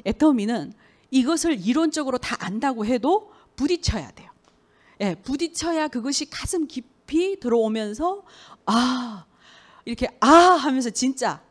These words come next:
진짜 그 아 소리가 나오게 되는 거예요. 자, 여기 내용을 한번 보자면요. 사실 핵심, 네, 우리 애터미 사업을 이루간-, 이루어지는 핵심 원리는 복제라고 이렇게 분명히 이제 나와 있고요. 어, 복제의 첫 번째가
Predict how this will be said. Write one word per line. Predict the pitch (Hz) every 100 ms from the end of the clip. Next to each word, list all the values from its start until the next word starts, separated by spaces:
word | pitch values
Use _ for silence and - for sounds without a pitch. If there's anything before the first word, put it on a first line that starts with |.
| -
진짜 | - 302 330 320
그 | 233 254
아 | 160 226
소리가 | 277 226 185
나오게 | 151 170 170
되는 | 151 156
거예요. | 151 85 - _ _ - - -
자, | 220
여기 | 208 269 285
내용을 | 165 202 208 190
한번 | 180 185
보자면요. | 180 185 175 165 214 180 196 - -
사실 | 320 302
핵심, | 277 359 - 311 - - -
네, | 180 143 _ - -
우리 | 262
애터미 | 220 - 330 311
사업을 | 302 277 262
이루간-, | 214 226 214 202 -
이루어지는 | 202 240 233 220 202 262 392 -
핵심 | - 370 - 254
원리는 | 190 220 208
복제라고 | 175 - 262 208 185 247
이렇게 | 277 170 196 196
분명히 | 196 196 233 185
이제 | 151 151
나와 | 147 190 170
있고요. | - 156 190 190 - _ _ _ _ - - _ - - - - -
어, | 202 202 190 175 _ -
복제의 | 226 233 349 320
첫 | - -
번째가 | 214 - - 190 185 156